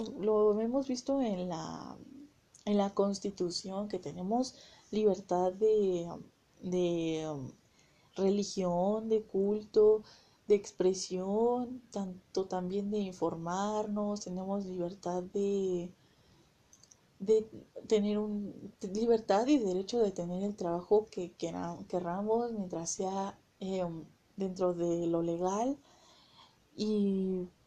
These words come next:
de, tenemos libertad de elegir a nuestros representantes, como por ejemplo elegir a un gobernante, elegir un, a, no sé, a un representante de una comunidad,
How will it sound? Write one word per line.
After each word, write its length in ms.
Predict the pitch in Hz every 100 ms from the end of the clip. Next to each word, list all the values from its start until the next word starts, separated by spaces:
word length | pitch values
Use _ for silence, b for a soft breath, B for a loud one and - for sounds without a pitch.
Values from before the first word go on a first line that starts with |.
| _ _ - 185
de, 440 | 202 196 190 180
tenemos 340 | 196 196 208 240
libertad 400 | 247 202 - 202
de 100 | 214
elegir 360 | 185 180 196
a 100 | 196
nuestros 540 | 190 175 175 175 175 175
representantes, 1160 | 170 175 175 165 165 170 196 208 214 208 208
como 320 | - 180 170
por 200 | 165 170
ejemplo 580 | 175 180 180 185 180 180 180 B B
elegir 540 | - 214 196 - 190 180
a 60 |
un 120 | 170 170
gobernante, 1000 | 165 160 175 214 220 220 202 185 185 180 B B
elegir 400 | 196 202 196 196
un, 140 | 175 180 - - -
a, 640 | 190 180 175 170 165 160 160 - - _ -
no 180 | 196 202
sé, 380 | - - 190 180
a 40 |
un 120 | 180
representante 1000 | 190 196 220 208 185 180 180 180 214 196
de 280 | 175 170 175
una 200 | 170 170
comunidad, 960 | 175 165 170 165 165 196 214 214 214